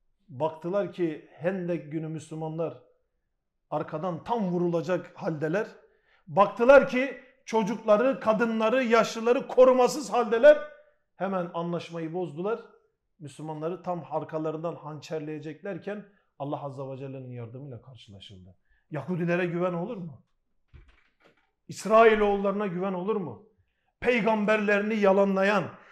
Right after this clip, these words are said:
peygamberlerin haklılığını bilmelerine rağmen onları yurtlarından kovan, eğer kovamazlarsa onları taşlayıp öldüren bir topluluğa Allah Azze ve Celle güvenmememizi istiyor zaten. İsrailoğullarına güven olur mu?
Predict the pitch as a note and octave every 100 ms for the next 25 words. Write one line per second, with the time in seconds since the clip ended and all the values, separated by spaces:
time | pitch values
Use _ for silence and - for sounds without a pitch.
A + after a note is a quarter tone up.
0 | _ - G#3+ A3+ A#3+ A#3 A#3 A#3 A#3 B3
1 | D4+ - G#3 G#3+ A#3 A#3 A#3 A#3+ C#4 G#3+
2 | A#3 A#3 A#3 A#3 B3+ B3 A#3 B3+ B3+ A#3+
3 | A#3 A#3+ B3 D#4+ - - F3+ A#3 G3+ -
4 | A3 A3+ G#3+ B3+ B3+ - A3 B3 G3 -
5 | - - _ _ _ F#3 A3 C4+ - G3
6 | A3+ D4+ C#4 G#3 B3 - B3 A3+ A3+ B3
7 | C4+ - C#4 - B3 C#4 B3+ - - A3+
8 | A#3 A3+ B3 C#4+ A3 C4 B3+ - B3 B3
9 | A#3+ B3 A#3 G#3 G#3+ A#3 G#3+ G#3+ A3 G#3+
10 | A3 A3 G3 - - C#3 C#3 F3+ A#3+ G#3+
11 | G3+ F#3+ F#3 F#3 F#3 - C#3+ A#2 A2 G2
12 | C#3 F#2 - _ _ _ _ _ _ _
13 | _ _ - E3+ G#3 G3+ F#3+ F3+ F3+ F3
14 | E3 D#3 E3+ D3+ G3 F#3+ C#3 G2